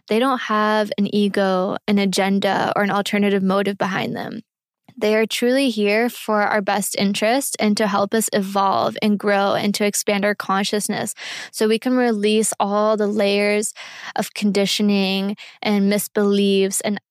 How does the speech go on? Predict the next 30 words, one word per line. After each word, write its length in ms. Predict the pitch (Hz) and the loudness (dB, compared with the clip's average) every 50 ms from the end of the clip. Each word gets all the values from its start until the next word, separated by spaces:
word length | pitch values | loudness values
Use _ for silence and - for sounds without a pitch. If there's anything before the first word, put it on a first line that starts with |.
| _ _ - | _ _ -2
ideologies 960 | 208 208 202 208 214 208 - - 220 220 220 208 208 208 196 - 214 202 202 | 0 0 2 2 2 2 2 0 0 0 0 2 0 0 0 0 0 0 0
that 120 | 202 - - | 0 0 0
may, 240 | 208 208 202 202 190 | 2 2 2 0 0
we 200 | - 208 214 208 | 0 0 0 2
might 220 | 202 202 196 196 | 2 0 0 0
have 120 | 202 196 | -2 -4
had 360 | - - - 196 190 190 196 196 | -4 -4 -2 0 0 0 0 0
or 100 | 196 190 | 0 -2
preconceived 680 | - - - 226 214 - 214 214 202 - 214 208 202 | -4 -2 -2 -2 0 0 0 0 0 0 0 0 2
notions 600 | 196 196 196 202 196 - - 196 196 196 196 202 | 2 2 2 0 0 0 -2 -2 -4 -4 -4 -4
and 180 | 196 190 190 | -6 -6 -6
family 420 | - - 226 226 233 233 226 220 214 | -6 -2 0 0 2 2 2 2 0
traumas 600 | - - - - 220 214 220 220 220 214 208 202 | -2 -4 -2 0 0 2 2 2 2 2 2 2
that 140 | 208 185 151 | 0 0 0
we've 140 | 202 208 196 | 0 0 0
been 140 | 202 202 196 | 0 -2 -2
carrying 360 | - - 202 208 208 208 208 | -2 -2 0 0 2 2 0
from 220 | 196 202 190 190 | 0 0 -2 0
generations 800 | 185 190 190 196 202 196 - - 202 202 202 196 - 208 196 - | 0 0 0 0 0 -2 0 0 2 2 2 0 0 -2 -2 -2
to 100 | 190 180 | -2 -2
generations, 720 | - 202 196 196 196 202 196 202 196 - 202 196 202 - | 0 0 0 2 2 2 2 0 0 0 0 -2 0 0
so 140 | - 208 202 | 0 0 0
we 100 | 202 202 | 0 0
can 220 | - 220 214 214 | 0 0 2 2
let 180 | 202 196 208 - | 2 2 0 0
them 220 | - 226 208 208 | 0 2 2 2
go 240 | 190 190 190 196 208 | 2 2 2 2 2
and 160 | 202 196 190 | 0 -2 -4
free 240 | - - - 208 208 | -6 -2 0 2 2
ourselves, 640 | 208 202 196 180 - 185 156 160 185 190 196 208 - | 2 2 0 0 0 0 0 0 0 -2 -4 -6 -8